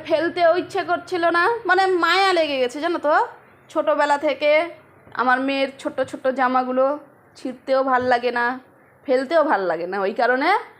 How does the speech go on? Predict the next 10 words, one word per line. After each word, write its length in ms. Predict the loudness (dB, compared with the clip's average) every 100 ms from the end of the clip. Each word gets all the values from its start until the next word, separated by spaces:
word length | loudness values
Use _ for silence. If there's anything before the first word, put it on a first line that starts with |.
| -20 _ 0
ওর 120 | 2 2 4
জামা 220 | 4 4 -2
কাপড় 260 | -2 -2 -2
দিয়ে 180 | 0 2 2 2
বালিশ 300 | 0 -2 -6 -6
বানিয়ে 260 | -4 -6 -6
দিয়েছি। 280 | -8 -10 -18 -20 _ -20 -12
কেমন 280 | -4 -2 0 0
হয়েছে 280 | 2 0 -2 0
বলো? 260 | 0 0